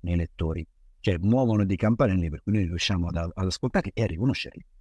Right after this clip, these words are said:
Ho chiesto questa cosa a chat G T P. "Descrivi brevemente una donna sola e sconfortata che però rifiuta di rifugiarsi nella frustrazione della vita di coppia.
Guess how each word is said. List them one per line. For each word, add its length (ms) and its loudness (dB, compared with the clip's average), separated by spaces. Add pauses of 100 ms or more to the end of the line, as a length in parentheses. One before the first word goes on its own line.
(600)
Ho 80 -6
chiesto 240 -4
questa 220 0
cosa 320 -4
a 200 -6
chat 240 -6
G 160 -4
T 160 -16
P. 140 -6 (440)
"Descrivi 320 0
brevemente 460 2
una 80 2
donna 260 -2
sola 240 -2
e 60 0
sconfortata 680 -6
che 140 -2
però 180 2
rifiuta 300 2
di 100 2
rifugiarsi 520 -2
nella 140 2
frustrazione 560 -6
della 140 -20
vita 180 -20
di 80 -20
coppia. 360 -20